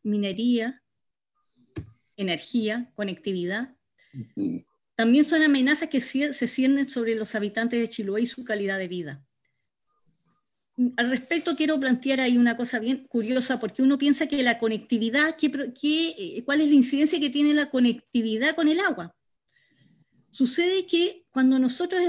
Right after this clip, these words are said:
Speaker 1: estuvimos en Caucahue, los vecinos dijeron que después, Caucahue en, en un momento es una isla frente a Kemchi, tienen graves problemas de agua, se le entrega agua con camiones aljibe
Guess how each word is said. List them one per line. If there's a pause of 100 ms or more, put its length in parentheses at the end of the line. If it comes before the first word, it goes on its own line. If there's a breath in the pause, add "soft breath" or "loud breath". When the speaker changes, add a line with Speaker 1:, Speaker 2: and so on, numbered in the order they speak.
(140)
Speaker 1:
estuvimos
en
Caucahue, (1400)
los
vecinos
dijeron
que
después, (320)
Caucahue
en,
en
un
momento
es
una
isla
frente
a
Kemchi, (1600)
tienen
graves
problemas
de
agua,
se
le
entrega
agua
con
camiones
aljibe